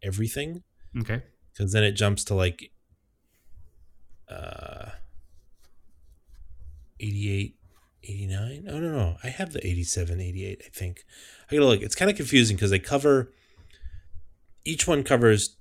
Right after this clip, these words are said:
Speaker 1: the, after eighty-seven, each one covers two years and they overlap.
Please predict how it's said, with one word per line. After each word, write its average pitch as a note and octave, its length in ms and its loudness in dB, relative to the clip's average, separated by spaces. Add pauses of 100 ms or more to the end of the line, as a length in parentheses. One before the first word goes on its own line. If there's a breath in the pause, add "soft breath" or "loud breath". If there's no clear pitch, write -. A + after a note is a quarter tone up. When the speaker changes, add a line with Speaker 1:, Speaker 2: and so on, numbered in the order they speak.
Speaker 1:
the, - 140 -8
after F#2+ 720 2 (1200 soft breath)
eighty-seven, F#2 760 2
each G2 240 -6
one G#2 140 0
covers F#2 480 0 (160)
two - 160 -4
years - 600 -4 (960)
and F#2 120 0
they F#2 80 2
overlap. F2+ 580 -2